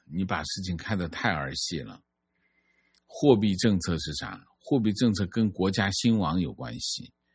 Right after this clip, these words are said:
敢不敢？啥意思啊？情况，我最近发现社区食堂有不少变化。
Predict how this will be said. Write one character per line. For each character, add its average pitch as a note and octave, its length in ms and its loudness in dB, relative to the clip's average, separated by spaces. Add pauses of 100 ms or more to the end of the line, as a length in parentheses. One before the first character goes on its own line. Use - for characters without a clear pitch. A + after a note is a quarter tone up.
(560)
敢 F2+ 180 -2
不 G#2+ 80 2
敢？ F#2+ 300 0 (260)
啥 - 260 0
意 A2 140 6
思 C2+ 260 -2
啊？ - 460 -16 (2000)
情 D#3 180 6
况， D#3 160 10
我 G#2+ 160 10
最 B2 160 4
近 B2 160 6
发 A#2+ 180 4
现 A#2+ 180 4
社 C3 260 4
区 B2 200 2
食 G#2+ 180 -2
堂 F#2+ 400 2
有 F#2 140 4
不 A#2+ 160 -2
少 D2+ 180 2
变 G2 280 2
化。 F#2+ 280 0